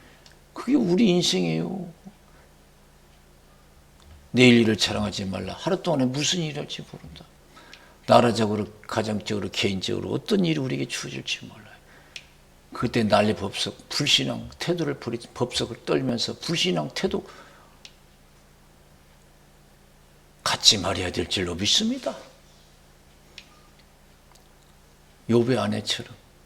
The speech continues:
욥이 그렇게 잘 나갔었잖아요.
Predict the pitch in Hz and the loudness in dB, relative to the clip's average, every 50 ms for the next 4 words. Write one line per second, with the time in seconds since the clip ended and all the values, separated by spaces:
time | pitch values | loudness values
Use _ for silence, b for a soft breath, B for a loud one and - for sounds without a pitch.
0 | - - - - - - - - - - - - - - - - - - - - | -20 -20 -20 -20 -20 -20 -20 -20 -20 -20 -20 -20 -20 -20 -20 -20 -20 -20 -20 -20
1 | - - - - - - - - _ - - - - - - - - - - - | -20 -20 -20 -20 -20 -20 -20 -20 _ -20 -20 -20 -20 -20 -20 -20 -20 -20 -20 -20
2 | - - - - 127 131 123 127 120 - - - 160 - 151 139 - - 139 127 | -20 -12 -2 0 2 2 2 2 0 -2 -4 -6 -4 -4 -2 -2 -2 -4 -4 -6
3 | 117 117 117 117 - - - - 135 131 127 | -8 -8 -8 -8 -8 -8 -8 -8 -10 -12 -12